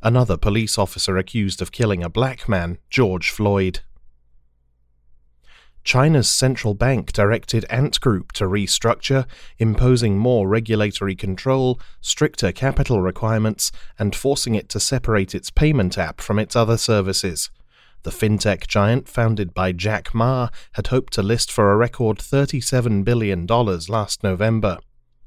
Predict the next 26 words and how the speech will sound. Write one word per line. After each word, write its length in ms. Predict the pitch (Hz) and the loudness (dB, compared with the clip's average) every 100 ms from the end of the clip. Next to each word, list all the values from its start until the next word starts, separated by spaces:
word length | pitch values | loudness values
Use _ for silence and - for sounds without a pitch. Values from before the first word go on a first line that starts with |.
| - - - - | -20 -20 -10 -6
A 80 | |
few 240 | 113 110 98 | -4 -2 0
days 300 | 101 117 113 | 2 2 2
ago, 280 | 113 117 113 | 0 2 0
Chinese 540 | - 120 113 104 95 | 0 2 4 2 2
antitrust 640 | 110 107 95 - 135 120 | 2 0 -6 -2 -2 0
regulators 600 | 120 101 101 95 92 101 101 | 0 2 2 0 0 -2 -2
imposed 480 | 95 98 110 101 | 0 2 0 0
a 80 | 95 | 0
record 480 | 98 113 - 101 95 | 0 0 0 -2 0
eighteen 560 | 131 123 - 131 104 95 | -2 -4 -2 0 2 0
billion 420 | 117 117 101 95 | 2 0 0 0
yuan, 480 | 98 117 120 120 113 - - | 2 4 4 2 -2 -8 -8
two 220 | - 131 | 0 2
point 340 | - 101 95 127 | 2 0 0 2
eight 240 | 113 98 | 0 0
billion 380 | 110 98 98 95 | 0 0 0 2
dollar 320 | 107 110 90 | 2 2 0
fine 400 | - 135 135 98 | 0 2 2 2
on 120 | 87 | -2
Alibaba, 720 | 98 101 92 123 143 117 92 - - - - | -2 -2 0 2 2 2 0 -4 -14 -8 2
also 440 | 131 120 - 80 | 4 4 -2 -6
founded 500 | - 123 113 95 80 | 0 2 2 -2 -6
by 140 | 90 | -6
Mister 320 | 90 101 - 87 | -4 -4 -4 -4
Ma. 380 | 98 101 95 | -2 0 0